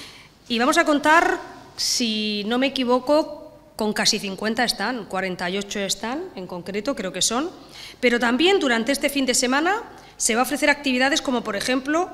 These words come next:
la batucada, el cuentacuentos, el taller de Baila con Nosotros y pequeñas actuaciones teatrales a cargo del tea-, del grupo de teatro Algameca de la Asociación Cultural del Barrio de la Concepción.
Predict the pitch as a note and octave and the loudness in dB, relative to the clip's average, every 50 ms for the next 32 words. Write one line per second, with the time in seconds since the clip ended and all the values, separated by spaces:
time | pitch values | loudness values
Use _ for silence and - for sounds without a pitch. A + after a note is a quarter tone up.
0 | - - G3+ F#3+ F3+ F3 F3 F3+ F3 - A3+ G#3+ G#3+ G#3+ G#3+ G#3 G3+ G#3 G3+ G3+ | -10 -8 -6 -6 -4 -6 -6 -8 -8 -4 -2 0 0 0 0 0 0 0 -2 -4
1 | G3 F#3 F3 F#3 F3+ F3+ - A3+ A#3 A3+ A3+ A3 A3 G#3 G3 G3+ G#3 G#3 - - | -6 -8 -6 -8 -8 -4 -2 -2 0 0 0 -2 -2 -4 -4 -4 -4 -6 -8 -12
2 | - - - - - _ _ _ _ _ - - - - - A#3 G#3+ - A3 G#3 | -16 -20 -20 -20 -20 _ _ _ _ _ -12 -12 -10 -6 -4 -4 -2 0 0 2
3 | G#3+ A#3+ A#3+ A#3 A#3 A3+ A#3 A3+ A3+ G#3+ A3 G#3+ G3+ F#3+ G3 F#3 - B3 B3 B3 | 2 2 2 2 2 2 4 4 2 0 0 -2 -4 -2 -2 0 0 0 0 0
4 | - G#3 G3+ G3+ G#3 G#3 - - - - - - - - - - - D4 D4+ - | -2 -4 -4 -4 -4 -4 -6 -10 -12 -16 -16 -16 -18 -18 -18 -2 0 2 4 4
5 | C#4+ C#4 D4 D4 D#4 D#4 D4+ D#4 D4 - - C4 - C#4 C#4 C4 C4+ C4+ A#3+ A3+ | 4 4 4 4 2 2 2 0 0 0 -2 -2 0 0 0 2 2 2 2 2
6 | - B3 C4+ C4+ C#4+ D4+ C#4+ - B3 A3 A3+ A#3 A#3+ B3 B3 A3+ G#3 G3 - - | 2 2 2 2 4 4 2 2 0 0 0 0 0 0 0 0 0 -4 -6 -8
7 | - G#3 G3+ G#3+ A#3+ B3+ - G3+ G#3 G3 G3+ A#3 A3 A#3+ A#3+ A#3+ A#3+ - G#3 A#3 | -6 -2 0 0 0 0 0 -4 -4 -4 -4 -2 0 0 0 0 -2 -2 -2 -2
8 | A3+ A3 A3 G#3+ A3+ A3 B3 B3 B3 - A#3 G#3+ G#3 G3 G3+ G3 G3+ A3+ B3+ C4 | -2 0 0 0 2 2 2 0 2 2 2 2 2 0 0 0 2 2 2 2
9 | - C#4 D4 C#4 A3+ F#3+ - A#3 G3+ G3 - A#3 A3+ A3+ A#3+ A3 A3+ - G#3 G#3 | 2 2 2 2 2 0 0 -2 -2 -4 -4 -4 -2 -2 -4 -6 -4 -4 -2 -2
10 | A3 A3 G#3+ F#3 F3+ G3+ G#3 G#3 G3 F#3+ F#3+ F#3 G3 F#3 F3 - F3 - - A#3+ | -2 -2 -2 -2 -2 -2 -2 -2 -2 -4 -4 -4 -6 -8 -10 -10 -12 -6 -2 0
11 | B3 C#4+ E4+ G4+ | 0 0 0 -2